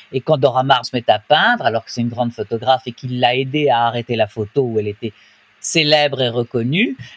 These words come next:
elle fait du sous Picasso. Donc, évidemment, il plastronne. Rétrospectivement, elle lui donne raison. C'est terrifiant,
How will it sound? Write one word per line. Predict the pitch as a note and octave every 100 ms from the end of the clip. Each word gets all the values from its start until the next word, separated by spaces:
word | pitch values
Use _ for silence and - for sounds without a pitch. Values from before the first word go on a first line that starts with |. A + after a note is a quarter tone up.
| -
elle | A#2
fait | - F3
du | D3+
sous | C#3+ -
Picasso. | E3+ - A#3+ - C#4 A#3 _ _ _ _ _ _ _ _ -
Donc, | C3+ D#3 -
évidemment, | A#2+ B2 B2+ E3 F3+
il | G#3
plastronne. | D#3+ E3 - - A3+ G#3 D#3
Rétrospectivement, | E3 - D3+ - D3 - D3+ G#3 -
elle | E3+
lui | D#3
donne | D3+ D#3
raison. | D#3 F#3+ F#3+ G3+ D#3+ _ _ _ _ _ _ _ _ _ -
C'est | -
terrifiant, | A#2+ C3 E3+ -